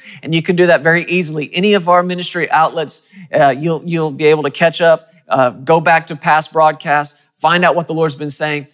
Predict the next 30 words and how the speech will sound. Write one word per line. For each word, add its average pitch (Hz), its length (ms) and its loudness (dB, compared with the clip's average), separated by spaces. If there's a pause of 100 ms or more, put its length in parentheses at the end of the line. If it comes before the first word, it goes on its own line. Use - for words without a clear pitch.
(120)
So 196 200 -2
pearsons 196 400 0
ministries 185 440 0
dot 165 200 2
com, 185 280 -6
you 165 80 -6
can 143 160 -10
catch 156 240 0
up 135 160 -4
there. 165 300 -4 (180)
Legacy 160 400 -2
Studios 160 520 2
app, 175 360 2
you 147 60 -16
can 135 140 -10
catch 143 280 -4
up 131 240 0
there. 160 180 2
We've 160 160 -4
also 147 320 0
got 147 300 0 (240)
a 139 180 6
podcast, 175 680 0
the 113 80 -20
Pearsons 170 360 -4
Ministry 175 360 -8
Podcast, 160 680 0
Legacy 160 380 -2
Television 160 520 -2
Podcast. 156 580 0